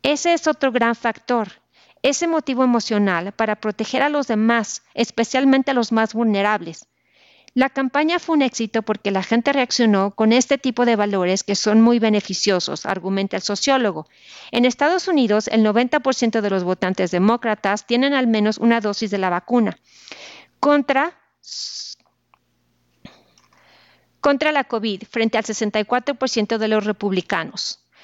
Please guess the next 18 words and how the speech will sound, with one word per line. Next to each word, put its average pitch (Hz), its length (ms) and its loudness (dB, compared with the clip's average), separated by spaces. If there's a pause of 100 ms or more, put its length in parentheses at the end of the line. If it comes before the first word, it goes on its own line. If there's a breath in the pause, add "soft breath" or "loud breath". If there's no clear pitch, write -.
(120)
No 254 120 4
eran 302 200 4
antivacunas, 269 720 -2
son 240 180 -2
gente 262 300 -2
confundida 220 560 0
por 202 160 -8
sus - 260 -4
élites 202 520 -4
políticas 208 680 -2
y 202 40 -4
mediáticas. 202 800 -4 (200 soft breath)
Esta 247 280 -2
infamia 240 460 0
queda 220 280 0
siempre 233 440 -2
como 220 220 0
advertencia. 175 760 -4